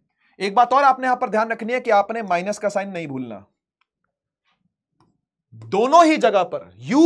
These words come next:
हो वी हो, दोनों ही जगह पर आपने क्या करना है, माइनस का साइन तो लगाना ही लगाना है, ठीक है ना? माइनस का साइन तो आपने लगाना ही लगाना है, माइनस का साइन आपने नहीं छोड़ना, माइनस का साइन तो आपने लगाना ही लगाना है, हंड्रेड परसेंट लगाना है। यही जुगाड़ है,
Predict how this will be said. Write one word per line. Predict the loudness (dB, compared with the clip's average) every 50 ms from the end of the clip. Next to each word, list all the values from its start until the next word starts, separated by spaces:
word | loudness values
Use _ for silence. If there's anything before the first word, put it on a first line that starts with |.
| 6
हो | 6 6 4 4 2 0 -2 -8 -14
वी | -10 -8 -8 -8
हो, | -8 -10 -12 -16 _ _ -4
दोनों | 0 0 2 2 2 0
ही | 0
जगह | 0 0 0 -2
पर | -2 -2
आपने | -2 -2 -4 -6 -8
क्या | -8 -8
करना | -8 -8 -8 -10 -10
है, | -12 -12 -16 _ _ -20
माइनस | -8 -6 -4 -4 -4 -6 -8 -6
का | -6 -6
साइन | -6 -6 -6 -8 -8
तो | -8 -8 -4
लगाना | -4 -4 -4 -4 -6 -8 -10
ही | -10 -10 -10
लगाना | -10 -10 -12 -16 -18 -20
है, | -20 _ _ _ _ _ _ _ _ _ _ _ _ _ _ _ _ -12
ठीक | -10 -8
है | -8
ना? | -8 -10 -12 _ _ _ -8
माइनस | -6 -4 -4 -4 -4 -4
का | -2 -2
साइन | -2 -4 -4 -2
तो | -2
आपने | -2 -2 -2 -4 -4
लगाना | -4 -2 0 0 0 0 0 -2
ही | -4 -4 -6 -8 -10 -12 _ _ _ -8
लगाना | -4 -4 -2 -2 -2 -2 -4
है, | -6 -8 -10 -14 _ _ _ -8
माइनस | -4 -2 -2 0 0 -2 -2
का | -2 -2 -2
साइन | -2 -2 -2 -2
आपने | -4 -6 -6 -10 -10
नहीं | -10 -10
छोड़ना, | -8 -8 -8 -6 -2 -2 -2 -2 -4 -8 _ _
माइनस | -10 -8 -6 -6 -6 -8 -8
का | -10 -10
साइन | -10 -10 -8
तो | -6 -6
आपने | -6 -6 -6 -8 -6
लगाना | -4 -4 -4 -4 -4 -6 -6 -8
ही | -8 -6 -8 -8 -10 -12 -16 _ _
लगाना | -6 -4 -4 -2 -2 -4 -6 -8
है, | -12 -14 -18 _ _ -10 -8
हंड्रेड | -8 -4 -2 -2 -2 -2
परसेंट | 0 -2 -4 -4 -4 -6 -6 -6
लगाना | -6 -8 -6 -8 -10 -10
है। | -12 -14 -16 -20 _ _ -6
यही | -4 -2 -2 -2
जुगाड़ | -2 -4 -6 -6 -8 -10
है, | -12 -18